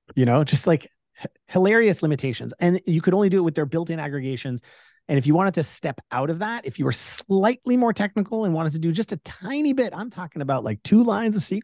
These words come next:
L, no. <laughs> Uh, uh, and so to me, going back to what I said, composability is about giving you that flexibility. And so that's something at its core, like, Census is about saying what I would call at its very core, like, two things, right? One is,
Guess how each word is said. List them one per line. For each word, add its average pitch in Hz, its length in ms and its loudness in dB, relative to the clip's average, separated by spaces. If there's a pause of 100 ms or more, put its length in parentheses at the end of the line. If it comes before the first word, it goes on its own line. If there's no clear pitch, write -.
L, 214 240 -2 (1300)
no. 135 380 0 (360)
<laughs> - 500 -16
Uh, - 20 0
uh, 120 460 0 (140)
and 175 140 2
so 190 120 2
to - 140 -4
me, 220 420 -4 (520)
going 165 180 -2
back 170 140 -2
to - 60 -10
what 156 80 -2
I - 20 -2
said, 165 220 -4
composability 202 520 0
is 196 100 0
about 170 180 -6 (300)
giving 143 260 -2
you 135 100 -4
that 117 200 -8
flexibility. 123 540 -12
And 135 120 0
so 180 80 2
that's 214 180 2
something 220 380 2 (280)
at 151 100 2
its 143 120 0
core, 294 360 2
like, 160 140 -4
Census 202 340 -4
is 170 40 -8
about 156 200 -2
saying 147 260 -2 (1200)
what 147 160 2
I - 20 2
would 147 100 0
call 151 380 0
at 135 140 -4
its 135 120 -16 (140)
very 202 300 0
core, 131 280 -10
like, 120 160 -14 (120)
two 160 160 -2
things, - 260 -12
right? 151 160 -2
One 185 220 4
is, 175 240 4